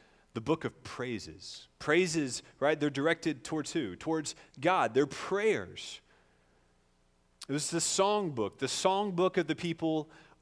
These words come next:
of Israel, the hymn book that they used. It's what they gathered and used in their corporate worship. Each individual psalm is,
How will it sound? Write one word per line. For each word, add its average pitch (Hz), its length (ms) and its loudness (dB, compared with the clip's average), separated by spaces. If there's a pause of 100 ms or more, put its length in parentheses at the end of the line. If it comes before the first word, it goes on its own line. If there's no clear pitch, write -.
of 139 160 2
Israel, 101 560 -4 (180)
the 139 80 2
hymn 202 360 2
book 110 300 -6 (500)
that 127 120 -2
they 151 120 8
used. 156 440 0
It's - 160 -6
what 175 140 0
they 175 120 2
gathered 147 560 4
and 135 220 -2
used 151 400 -2
in 147 160 -4
their 143 220 2
corporate 139 600 -4 (520)
worship. 120 500 -8 (840)
Each 233 340 0
individual 185 580 2
psalm 151 500 -2
is, 117 300 -2